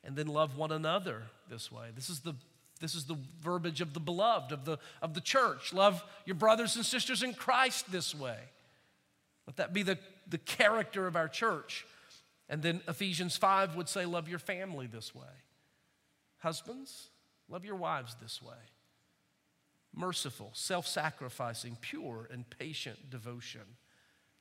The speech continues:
to what is best for your wife, for your husband, for your kids, for your siblings, for your parents. We love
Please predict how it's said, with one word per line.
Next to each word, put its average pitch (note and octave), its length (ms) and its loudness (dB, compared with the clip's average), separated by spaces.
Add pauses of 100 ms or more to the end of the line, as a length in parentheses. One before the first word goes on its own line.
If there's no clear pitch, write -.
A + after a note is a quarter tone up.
(100)
to B2+ 100 -10
what A#2 140 -8
is G#2+ 100 -8
best A2+ 640 -8 (640)
for C3+ 80 -8
your D3 100 -6
wife, - 580 -4 (520)
for B3+ 80 -8
your C4+ 100 4
husband, F3 480 6
for - 80 -6
your D4+ 140 2
kids, - 720 6 (1040)
for - 80 -14
your G#3 80 -8
siblings, B2+ 540 -4
for - 120 -10
your C3+ 120 -8
parents. A2 720 -10
We C3+ 100 -10
love C3 420 -6